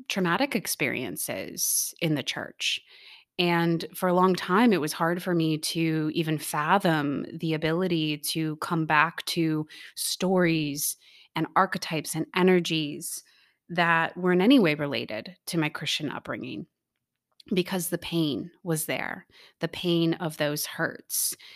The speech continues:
And the more that I dive into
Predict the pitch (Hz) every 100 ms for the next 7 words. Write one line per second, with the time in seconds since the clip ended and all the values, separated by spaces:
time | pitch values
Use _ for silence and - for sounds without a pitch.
0 | - - - - 190 202 220 247 269 240
1 | 214 208 196 185 185 185 180 185 170 165
2 | 160 156